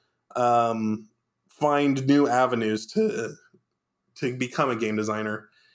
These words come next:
And several years later, in two thousand fourteen,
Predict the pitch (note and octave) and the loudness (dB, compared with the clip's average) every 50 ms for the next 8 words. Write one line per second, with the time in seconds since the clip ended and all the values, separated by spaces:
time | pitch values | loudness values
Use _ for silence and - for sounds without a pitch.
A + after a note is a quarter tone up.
0 | _ _ _ _ - C#3 C3 C3 C3 B2+ C3 C3 - - - _ _ - - - | _ _ _ _ -4 -2 0 0 2 2 0 0 -2 -8 -20 _ _ -20 -2 0
1 | E3+ E3+ F3 F#3 F#3 E3+ D#3+ C#3+ C3 B2 C3+ D3 D#3+ D#3+ C3 A#2 A2+ A#2 C3+ D3+ | 2 2 4 6 6 6 6 4 2 2 2 2 2 4 4 4 2 2 0 -2
2 | D3+ - - - _ _ _ - C3 B2 A#2+ A#2+ A#2 A#2 A#2 A#2 A2 - - - | -6 -12 -16 -20 _ _ _ -4 0 0 0 2 0 0 0 -2 -4 -6 -12 -16
3 | - - - - - - - E3+ E3+ E3 D#3+ E3 C#3+ C#3 C3+ C#3 B2 B2 - - | -14 -14 -12 -12 -12 -8 -6 -4 -4 -4 -2 -2 -2 -2 -2 -2 -4 -4 -2 -2
4 | C3 B2 A#2+ - - D#3 C#3 C3 B2 B2 B2 B2 | -2 -2 -2 -4 -6 -4 -2 -2 -2 -2 -2 -4